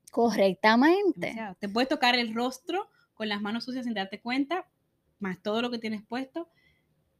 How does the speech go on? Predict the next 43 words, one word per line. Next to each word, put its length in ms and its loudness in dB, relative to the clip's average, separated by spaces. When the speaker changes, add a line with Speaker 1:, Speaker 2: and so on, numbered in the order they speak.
Speaker 2:
que 120 -4
puede 220 -4
desencadenar 540 -4
eso 180 12
también. 240 8
Speaker 1:
Correctamente, 720 4
Speaker 2:
Entonces, 300 -6
Speaker 1:
correctamente. 460 -2
Speaker 2:
son 260 -2
tantas 500 -2
cosas 260 -6
que 80 -8
pueden 320 0
traer 480 2
que, 260 4
que 100 4
tú 220 4
deberías 480 4
de 180 0
considerar. 580 0
Hay 120 4
personas 360 0
que 140 2
van 140 4
a 40 4
ma-, 160 0
a, 140 -4
van 200 -2
a 80 -2
trabajar, 380 0
por 140 -2
ejemplo, 280 0
con 160 -4
una 200 0
base 300 -2
muy 260 0
pesada. 600 4
Hay, 220 -2
hay 180 -4
ciertos 320 -8
tipos 340 -8
de 120 -2
base, 400 -2